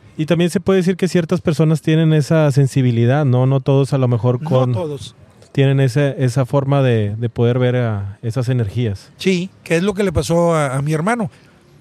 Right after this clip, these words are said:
Speaker 2: Cuando tú eres muy miedoso, cuando tú, este, le sacas a, a los peligros o cuando tú tienes ideas de que te puede dañar a alguien que no existe,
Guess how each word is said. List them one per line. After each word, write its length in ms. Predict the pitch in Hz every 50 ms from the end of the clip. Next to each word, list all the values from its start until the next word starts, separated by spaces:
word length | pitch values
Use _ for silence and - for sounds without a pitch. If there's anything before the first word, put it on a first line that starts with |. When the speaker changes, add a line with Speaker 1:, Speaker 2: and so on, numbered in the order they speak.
| _ - -
Speaker 2:
Cuando 420 | - 160 170 165 160 151 160 160
tú 200 | 120 143 220 233
eres 160 | 240 247 247
muy 220 | 220 220 233 247 240
miedoso, 600 | 240 226 208 180 175 185 208 190 - 190 190 202 - _ _ - -
cuando 340 | - 160 151 139 139 139 139
tú, 300 | - - 185 190 202 208
este, 340 | 202 185 - - 170 160 156
le 260 | 143 139 139 135 131
sacas 480 | 120 - - 185 180 - 208 185 - -
a, 160 | 160 151 143
a 220 | 131 - - 147 139
los 200 | 139 135 127 -
peligros 560 | - - 151 143 175 185 180 185 180 175 - _ _ - - -
o 120 | - 151
cuando 340 | - - 156 147 135 139 143
tú 160 | - - 180
tienes 500 | 139 160 190 190 185 190 175 - - - _ _ _ -
ideas 380 | - 156 151 160 165 175 185 165
de 100 | 160 143
que 120 | 123 147 127
te 120 | - -
puede 360 | 113 - 170 170 170 175 175 156
dañar 380 | 151 147 147 139 156 160 170
a 80 | 175 175
alguien 300 | 170 165 160 175 165 147
que 140 | 123 151 143
no 100 | 143 160
existe, 460 | 143 - 170 185 - - - 175